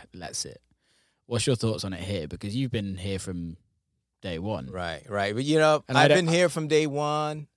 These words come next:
Speaker 2: but I under-, I, I understand that it needed to happen. And it's a hard pill for a lot of people to swallow,
Speaker 1: Yeah.
Speaker 2: especially the, the local people here, to understand that,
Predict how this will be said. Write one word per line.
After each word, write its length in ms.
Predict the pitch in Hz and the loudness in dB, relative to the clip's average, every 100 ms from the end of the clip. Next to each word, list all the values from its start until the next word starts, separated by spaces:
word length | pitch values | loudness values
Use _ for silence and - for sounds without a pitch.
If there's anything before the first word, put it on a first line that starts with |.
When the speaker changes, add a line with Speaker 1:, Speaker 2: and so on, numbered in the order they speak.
| _ _ _ _ _ _ _ _ _ | _ _ _ _ _ _ _ _ _
Speaker 2:
but 220 | - 131 - | -2 0 0
I 240 | 123 123 135 | 2 4 6
under-, 380 | 135 139 135 104 107 | 4 2 -2 -4 -2
I, 300 | 113 127 127 _ - | 0 0 -2 _ -6
I 200 | 113 127 | -2 -2
understand 760 | 131 120 - 127 120 117 101 | -2 -2 -2 -2 -2 -2 -2
that 160 | 104 95 | -2 -2
it 80 | |
needed 380 | 92 95 98 95 | -6 -6 -6 -8
to 80 | 95 | -8
happen. 560 | 90 98 98 95 76 80 | -6 -4 -4 -6 -12 -14
And 100 | 90 | -20
it's 140 | 87 - | -10 -8
a 80 | 87 | -6
hard 340 | 104 107 - | -2 -2 0
pill 380 | - 101 98 92 | 0 0 -4 -4
for 180 | - 90 | -6 -6
a 20 | |
lot 180 | 87 85 | -4 -6
of 60 | |
people 260 | - 98 92 | -6 -8 -8
to 80 | 90 | -12
swallow, 460 | - 95 92 85 | -8 -6 -6 -8
Speaker 1:
Yeah. 60 | 80 | -10
Speaker 2:
especially 380 | - 101 92 98 92 | -10 -10 -10 -10 -10
the, 160 | 90 | -10
the 160 | 98 92 | -12 -12
local 340 | 90 90 92 82 | -10 -10 -12 -14
people 320 | 90 80 85 | -16 -16 -16
here, 240 | 85 82 | -14 -14
to 240 | - 87 95 | -12 -12 -12
understand 680 | 87 85 - 95 90 85 | -12 -10 -8 -8 -10 -10
that, 240 | 87 85 | -8 -8